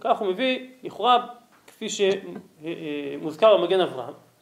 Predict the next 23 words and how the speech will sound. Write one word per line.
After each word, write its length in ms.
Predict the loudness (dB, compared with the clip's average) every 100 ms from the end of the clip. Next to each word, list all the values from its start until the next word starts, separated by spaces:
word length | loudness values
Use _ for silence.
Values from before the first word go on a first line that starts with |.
| _ _ _ _ _ _ _ _ _ -20
הוא 120 | -10
כותב 300 | -2 4 8
על 100 | 8
זה, 200 | 8 8
ערוך 240 | 8 8 0
השולחן, 400 | -2 0 2 4
"לעניות 320 | 2 2 8
דעתי 400 | 10 10 10 10
לא 160 | 10 10
נראה 260 | 10 10 8
כן, 160 | -2 -4 -14 _ _ _ 2
אין 180 | 6
מה 60 | 10 8
לחוש. 460 | 8 2 -2 -14 -20 _ _ _ _ _ _
להפך, 400 | 8 8 8 4
שיניח 340 | 4 4 6 6
כל 140 | 8 8
היום. 300 | 8 4 0 -12 _ _ _ _ _ _ 2
וכן 360 | 6 8 8
שמענו 400 | 8 8 8 4
שיש 220 | 0 -2
יחידי 260 | -2 0 0
סגולה. 400 | 2 6 8 8